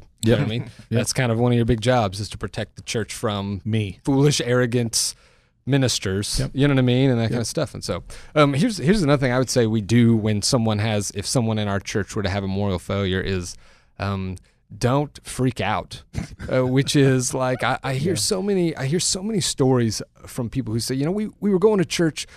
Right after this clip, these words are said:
Speaker 1: When I was a kid, my family was going to church. And then,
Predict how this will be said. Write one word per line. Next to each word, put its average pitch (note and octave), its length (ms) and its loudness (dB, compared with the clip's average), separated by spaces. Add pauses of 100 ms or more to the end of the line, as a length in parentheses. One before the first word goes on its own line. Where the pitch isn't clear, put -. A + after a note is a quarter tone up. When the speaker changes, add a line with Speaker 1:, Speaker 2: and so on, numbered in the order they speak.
(100)
Speaker 1:
When F#3 100 0
I - 20 0
was F3 120 0
a D3+ 40 0
kid, D3 400 0
my B2 120 -4
family B2+ 340 -2
was A2 140 -2
going A#2 180 -2
to G#2+ 80 -4
church. A2+ 340 -4
And A#2+ 140 -4
then, A#2 240 -2